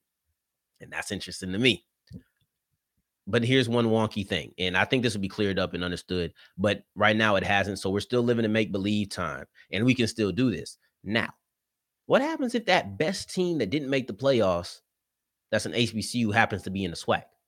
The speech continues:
Do they get to play again? If they already played, like, for example, let's say that famu didn't get the, the playoff nod this year, and under this format, it's the best non-F C S playoff team. That'll probably be famu.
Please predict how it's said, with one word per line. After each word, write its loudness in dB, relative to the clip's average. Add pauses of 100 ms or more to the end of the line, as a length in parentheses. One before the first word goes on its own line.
(580)
Do -2
they -2
get -2
to -6
play 2
again? 0 (540)
If 0
they 0
already 2
played, 0
like, 0
for -2
example, -2 (320)
let's 0
say 4
that -2
famu 4
didn't 0
get -4
the, -2 (120)
the -4
playoff 0
nod -6
this -12
year, -18 (420)
and 0
under 2
this 2
format, 2
it's -2
the -6
best -2
non-F -2
C -4
S 0
playoff -2
team. -12 (540)
That'll -6
probably 4
be -6
famu. -2